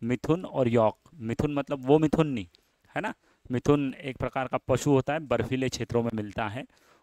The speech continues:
वह बोवाइन पॉपुलेशन के अंदर आता है। फिर अगर हम बात करें कैटल, कैटल मतलब गौवंशीय, गौवंशीय मतलब जिसमें गाय, बैल, सांड सब सम्मिलित किए जाते हैं।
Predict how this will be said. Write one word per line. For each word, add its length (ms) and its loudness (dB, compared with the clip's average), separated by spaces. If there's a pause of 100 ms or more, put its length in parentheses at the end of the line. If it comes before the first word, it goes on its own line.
(100)
वह 320 6
बोवाइन 480 0
पॉपुलेशन 800 -4
के 80 -6
अंदर 240 -4
आता 200 -6
है। 160 -10 (440)
फिर 120 4
अगर 160 -2
हम 140 -8
बात 220 -4
करें 180 -2
कैटल, 400 -4
कैटल 300 -6
मतलब 300 -6
गौवंशीय, 720 4 (480)
गौवंशीय 640 2
मतलब 280 -4
जिसमें 340 -4
गाय, 520 -2
बैल, 520 -4 (100)
सांड 500 -6
सब 260 -4
सम्मिलित 480 -4
किए 340 -4 (180)
जाते 360 -4
हैं। 160 -16